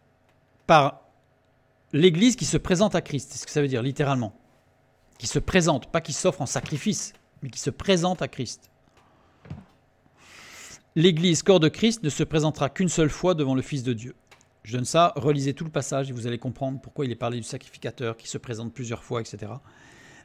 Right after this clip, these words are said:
Alors que l'Église, elle se prépare et qu'elle se, elle ira à la rencontre de l'époux une fois. Pas deux, une fois.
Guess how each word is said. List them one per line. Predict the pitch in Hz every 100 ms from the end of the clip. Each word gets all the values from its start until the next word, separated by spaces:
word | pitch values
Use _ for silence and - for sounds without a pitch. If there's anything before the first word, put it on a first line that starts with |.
| _ -
Alors | 151 139
que | -
l'Église, | 139 127 131 160
elle | 117
se | -
prépare | 117 - 165 131 117 175 - _ _ _ _
et | 123
qu'elle | 131 117
se, | - 143 -
elle | 131 120
ira | 131 147
à | 120
la |
rencontre | 117 143 - 135 117 127
de | 107
l'époux | 110 - 147 170 - _ _ _ _ _
une | 147 139
fois. | - - 90 _ _ _ _ _ _ _ _ _ _ _ _
Pas | 127
deux, | 107 101 - _ _ -
une | 131
fois. | 120 98